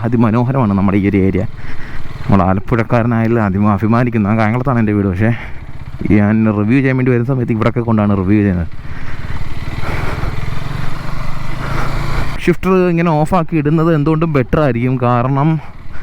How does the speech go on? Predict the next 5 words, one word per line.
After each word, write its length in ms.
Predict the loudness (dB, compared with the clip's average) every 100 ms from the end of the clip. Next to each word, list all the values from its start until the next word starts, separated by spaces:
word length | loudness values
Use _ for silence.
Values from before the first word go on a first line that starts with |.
| -4 -4 -4 0
നമ്മളിങ്ങനെ 400 | 2 2 0 -2 -2 2
ഗിയർ 200 | 2 2
ഷിഫ്റ്റിൽ, 360 | -2 -2 0 2 0 -2 0
നമ്മളിങ്ങനെ 420 | 2 2 2 0 -2 0
ഗിയർ 200 | 0